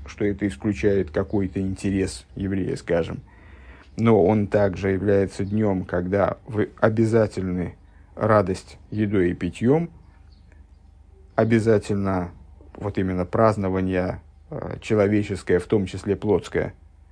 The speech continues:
«Гобн зих бейз Гилель гефин кедиври, гефир кедиври бейс Шамай», бейз Гилель поступал согласно мнению дома Шамая,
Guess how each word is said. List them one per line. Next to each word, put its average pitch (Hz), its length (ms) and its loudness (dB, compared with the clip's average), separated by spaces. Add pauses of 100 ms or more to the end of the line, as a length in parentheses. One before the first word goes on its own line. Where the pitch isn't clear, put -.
(560)
«Гобн 147 460 2
зих 117 240 0
бейз 107 340 0
Гилель 123 420 0
гефин 110 600 -4
кедиври, 110 600 0
гефир 113 520 -2
кедиври 110 500 0
бейс 117 260 0
Шамай», 185 540 0 (600)
бейз 117 360 2
Гилель 117 540 0 (240)
поступал 113 800 2
согласно 104 600 2
мнению 101 420 0
дома 98 260 0
Шамая, 180 540 -2